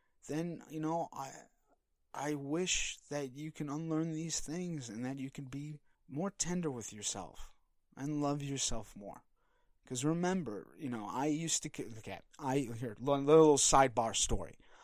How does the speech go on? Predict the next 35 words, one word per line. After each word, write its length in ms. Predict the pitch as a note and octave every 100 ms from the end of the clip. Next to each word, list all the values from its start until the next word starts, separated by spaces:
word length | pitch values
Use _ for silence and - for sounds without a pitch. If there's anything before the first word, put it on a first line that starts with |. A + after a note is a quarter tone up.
| - -
I 240 | C#3 E3 F#3
would 280 | F#3 F3+
compare 460 | - D#3+ D3+ - B2+
myself 760 | A2+ G#2+ - F#2+ E2+ E2+ - - _
continuously 920 | - A2 - C#3 C3+ G#2+ - G2+ E2+ - _ _ _ _ -
to 100 | B2+
my 200 | B2+ C#3
other 200 | D#3+ D3+
guy 280 | A#2+ G#2
friends 380 | G#2+ - G2+ G2+
when 140 | G2+ G2+
we 100 | G2+
go 240 | G#2 G2
out. 300 | F2+ - - - - -
And 140 | - B2+
there'd 180 | C3+ B2+
be 140 | C#3
moments 520 | C3+ C#3+ D#3+ C#3+ -
where 160 | B2 A#2
I 60 |
felt 320 | A2+ C3 B2 A#2+
I 60 |
wasn't 380 | A2 A#2+ A2 G#2
good 140 | D#3
enough. 460 | E3 D#3+ D3+ D#3 - _ - - -
And 140 | B2+
instead 460 | D3+ D#3 - F#3 G#3
of 220 | B3+ -
getting, 440 | D3+ D3+ D#3+ D#3 D3+
you 160 | C3
know, 140 | B2 A2
I 80 |
would 140 | C#3 B2+
get 180 | F3 G#3+
upset 600 | - - - C#3 F3+